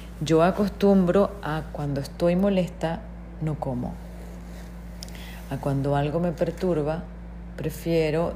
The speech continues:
tomar agua, tomar un té, no un café,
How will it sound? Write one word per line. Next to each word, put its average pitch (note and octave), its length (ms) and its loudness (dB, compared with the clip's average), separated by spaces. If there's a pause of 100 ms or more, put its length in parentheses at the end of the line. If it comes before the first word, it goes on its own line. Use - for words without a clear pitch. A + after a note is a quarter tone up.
tomar C#3+ 280 0
agua, D3+ 420 0 (1500)
tomar C#3 260 0
un C#3 220 -2
té, E3 400 4 (880)
no D3+ 180 4
un C#3 160 2
café, B2+ 400 -4